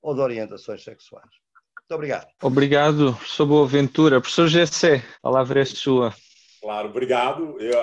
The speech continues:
Speaker 3: eu, eu preciso dizer que eu me sinto muito honrado de estar aqui com vocês, da, do C S, da Universidade de Coimbra. Agradeço muitíssimo o convite. É, me sinto muito honrado também de estar aqui,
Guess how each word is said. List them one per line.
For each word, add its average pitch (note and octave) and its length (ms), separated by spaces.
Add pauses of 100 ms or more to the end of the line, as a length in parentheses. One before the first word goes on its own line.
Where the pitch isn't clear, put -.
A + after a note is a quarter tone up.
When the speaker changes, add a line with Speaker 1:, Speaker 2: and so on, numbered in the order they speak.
(160)
Speaker 3:
eu, B2 360
eu B2 120
preciso C#3 260
dizer C#3 400
que C#3+ 60
eu B2 120
me A#2 80
sinto B2+ 260
muito D3+ 220
honrado C#3 340
de - 20
estar C3+ 120
aqui C3 160
com B2+ 100
vocês, A#2+ 680 (720)
da, F#2 760
do F#2 180
C - 480
S, G#2 420
da A2+ 80
Universidade G2 640
de F#2+ 240 (160)
Coimbra. A#2+ 800 (320)
Agradeço A2+ 480
muitíssimo A2+ 720
o A2+ 60
convite. G#2 800 (400)
É, F#2+ 560
me A2+ 100
sinto C3+ 220
muito C3+ 180
honrado A#2 240
também A2+ 240
de G#2+ 40
estar G#2+ 100
aqui, A#2 300